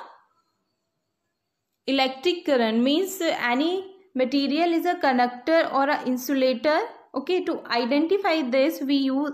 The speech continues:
a tester. So with the help of the tester, we get to know about is that the something or any material, it is a conductor or it is a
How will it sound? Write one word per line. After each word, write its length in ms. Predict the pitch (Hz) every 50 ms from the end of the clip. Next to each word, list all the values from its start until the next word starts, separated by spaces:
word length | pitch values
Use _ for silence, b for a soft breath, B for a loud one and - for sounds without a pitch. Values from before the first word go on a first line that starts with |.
| -
a 180 | - 240 254 233
tester. 680 | 240 240 214 208 220 - - - 202 190 190 190 B B B B B
So 100 | - 294
with 140 | 269 277 220
the 100 | 269 320
help 280 | 320 320 269 285 311 339
of 120 | 330 311
the 120 | 294 330 320
tester, 540 | 320 277 269 277 277 - - 311 320 381 392
we 120 | 339 285
get 220 | 233 262 254 254 254
to 80 | 285 285
know 220 | 277 294 285 262
about 420 | 240 220 226 220 220 240 277 277 311
is 220 | 311 330 359 320
that 320 | 269 262 247 254 233 220
the 160 | 240 277 302 330 320 -
something 520 | - 320 277 277 330 330 - 339 349 370 427 - B B B B B B -
or 160 | - 262 269 - -
any 240 | - 247 262 285
material, 600 | 302 285 254 247 262 262 254 247 247 269 285 302
it 180 | 285 - 226 220
is 140 | 254 254 240
a 80 | 247
conductor 680 | 233 254 240 226 226 226 220 226 - - 349 349 311 -
or 100 | - 226 202
it 140 | 214 214 214
is 140 | 240 226 247
a 160 | 311 - 494